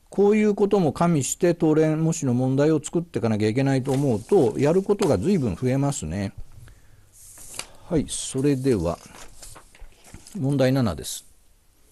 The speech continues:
えー、これは資金調達ですね。募集株式または新株予約権に関する次の記述のうち正しいものの組み合わせとして最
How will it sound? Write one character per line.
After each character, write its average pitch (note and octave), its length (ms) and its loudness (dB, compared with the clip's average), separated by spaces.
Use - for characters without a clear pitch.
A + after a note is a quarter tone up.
え G#2 340 -2
ー、 - 20 -14
こ E3+ 140 -4
れ F#3 100 4
は F3+ 120 4
資 - 100 -6
金 G#3+ 160 2
調 G#3 160 4
達 F#2+ 220 0
で E2 100 -2
す - 100 -6
ね。 B2+ 100 2
募 C3 160 0
集 G#3+ 200 0
株 G#3 260 2
式 D3+ 180 -2
ま A#2+ 140 2
た D3+ 120 2
は C3 100 4
新 F#3+ 220 0
株 C3 200 2
予 B2 80 2
約 C3 180 0
権 A#2 120 0
に G2+ 80 -2
関 A2+ 240 -2
す - 140 -2
る C#3+ 180 2
次 D3+ 180 2
の C3+ 100 0
記 B2+ 100 -2
述 A2 240 -4
の A2+ 60 -2
う G2+ 40 -4
ち - 120 -14
正 C#3 200 0
し C#3+ 120 0
い C3 40 2
も A#2 100 0
の G#2+ 60 -2
の A2 120 -2
組 B2 160 -4
み B2 40 0
合 A#2+ 40 0
わ A#2 60 -2
せ A2+ 140 -6
と B2 120 -8
し - 60 -12
て F#3+ 80 0
最 C3 120 0